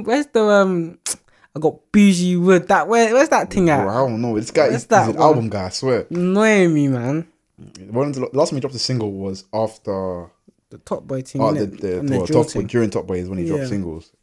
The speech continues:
Speaker 2: I think he dropped, like, two.
Speaker 1: Yeah, the Drill thing was a little something there,
Speaker 2: Yeah,
Speaker 1: innit?
Speaker 2: Professor X as well.
Speaker 1: Yeah, Professor X was good.
Speaker 2: And there was another one after that. <sighs> He dropped, 'cause it came out on the Top Boy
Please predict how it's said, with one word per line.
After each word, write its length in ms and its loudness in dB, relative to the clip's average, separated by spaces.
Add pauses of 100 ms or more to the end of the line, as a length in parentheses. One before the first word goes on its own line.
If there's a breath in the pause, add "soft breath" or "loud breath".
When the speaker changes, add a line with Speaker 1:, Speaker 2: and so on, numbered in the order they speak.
(120)
Speaker 2:
I 120 -4
think 40 -6
he 100 0
dropped, 180 -2
like, 140 -16
two. 340 -8
Speaker 1:
Yeah, 340 -8 (320)
the 80 -10
Drill 220 0
thing 160 -4
was 80 -4
a 60 -6
little 340 -8 (480)
something 460 -10
there, 200 -4
Speaker 2:
Yeah, 80 -8
Speaker 1:
innit? 120 -6
Speaker 2:
Professor 280 -8
X 240 -10
as 160 -12
well. 260 -12
Speaker 1:
Yeah, 180 -18
Professor 360 -14
X 180 -16
was 100 -20
good. 220 -18 (880 soft breath)
Speaker 2:
And 440 0
there 100 -2
was 80 -6
another 220 -2
one 180 -4
after 240 -8
that. 220 -10 (1700 loud breath)
<sighs> 600 -20
He 80 -14
dropped, 280 -2
'cause 200 -2
it 160 -8
came 200 -2
out 60 -2
on 60 -4
the 60 -6
Top 200 -8
Boy 200 -4